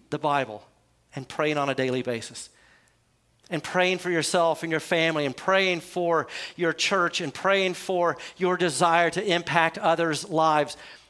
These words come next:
My prayer, my hope, my encouragement to you, keep it up. Let's commit to making this a habit.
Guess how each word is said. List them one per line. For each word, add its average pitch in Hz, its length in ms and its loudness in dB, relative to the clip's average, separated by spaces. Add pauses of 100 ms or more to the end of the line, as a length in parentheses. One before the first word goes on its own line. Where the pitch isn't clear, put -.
(400)
My 143 280 2
prayer, 202 360 0
my 175 440 2 (180)
hope, 196 380 -2
my 156 220 2
encouragement 185 760 -2
to 165 100 -6
you, 190 400 -4 (840)
keep - 240 -10
it 113 60 -4
up. 143 280 -4 (1080)
Let's 185 220 0
commit 190 580 0
to 147 100 -2
making 160 640 0 (200)
this 156 460 2
a 135 120 -8
habit. 147 520 -2